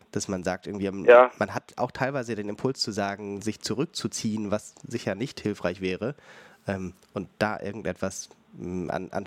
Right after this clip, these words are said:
Speaker 1: die Stelle dieser Lehre zu setzen.
Speaker 2: Ja, das denke ich auch. Ich denke, es ist wichtig, wie, etwas wirklich Produktives zu tun. Also nicht einfach zu reagieren, sondern selbst, ähm, etwas zu erstellen und, und, und mit Inhalten,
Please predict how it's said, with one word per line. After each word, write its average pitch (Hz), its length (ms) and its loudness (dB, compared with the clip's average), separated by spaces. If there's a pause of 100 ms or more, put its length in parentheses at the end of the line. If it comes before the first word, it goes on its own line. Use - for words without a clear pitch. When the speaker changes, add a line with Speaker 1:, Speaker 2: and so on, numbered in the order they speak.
Speaker 1:
die 104 100 -6
Stelle 120 300 0
dieser 104 220 -4
Lehre 98 260 -4
zu - 140 -12
setzen. 82 420 -8 (1900)
Speaker 2:
Ja, 139 60 12
das 143 80 8
denke 156 240 8
ich 151 120 10
auch. 151 100 12
Ich - 60 -4
denke, 147 200 2
es 143 60 -8
ist 143 180 -6
wichtig, 160 300 -2 (420)
wie, 139 200 -4 (140)
etwas 143 300 8
wirklich 143 340 2
Produktives 151 680 4
zu 156 100 -4
tun. 123 260 0
Also 120 200 8
nicht 127 220 2
einfach 147 240 4 (100)
zu - 60 4
reagieren, 135 720 8
sondern 123 320 0
selbst, 131 340 8 (540)
ähm, 127 380 6 (340)
etwas 131 320 8
zu - 80 4
erstellen 127 540 12
und, 127 100 4
und, 131 380 -4
und 123 260 -2
mit 123 220 -4
Inhalten, 139 720 6